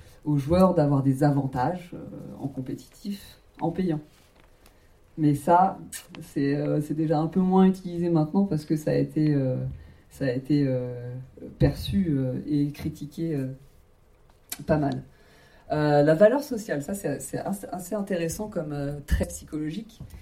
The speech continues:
En gros, ça va être, euh, les joueurs vont payer pour, euh, permettre que leurs potes,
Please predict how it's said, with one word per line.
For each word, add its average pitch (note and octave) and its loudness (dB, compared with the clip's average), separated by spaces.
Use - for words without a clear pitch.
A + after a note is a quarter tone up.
En F#3+ 6
gros, F#3 0
ça F3+ 4
va E3+ 8
être, - 2
euh, D3+ 4
les F#3+ 8
joueurs A#3 6
vont G3 4
payer E3+ 2
pour, G#3 2
euh, D3 0
permettre G3 2
que F#3 0
leurs E3+ 6
potes, - -8